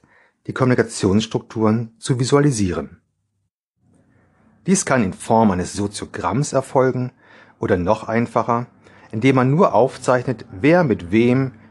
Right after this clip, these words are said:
wie häufig kommuniziert und wie die Kommunikationsströme fließen. Für viele Teamleitenden ist genau diese Visualisierung schon sehr erkenntnisreich.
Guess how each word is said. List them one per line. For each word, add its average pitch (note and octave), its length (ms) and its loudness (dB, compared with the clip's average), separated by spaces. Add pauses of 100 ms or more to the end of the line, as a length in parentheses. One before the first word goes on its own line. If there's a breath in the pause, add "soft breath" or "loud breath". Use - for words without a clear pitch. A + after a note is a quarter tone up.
(120)
wie A2 100 -2
häufig A#2+ 460 0
kommuniziert C3 760 -2 (320)
und A#2+ 200 -4
wie B2 60 0
die G#2+ 100 0
Kommunikationsströme G2+ 1080 -2
fließen. - 480 -14 (1600 soft breath)
Für - 140 -2
viele F#3 320 2
Teamleitenden B2+ 960 2
ist - 220 -6
genau G2+ 340 4
diese G#2+ 260 -2
Visualisierung F#2 920 -2
schon G2 280 -4
sehr F#2 340 0
erkenntnisreich. - 1000 -10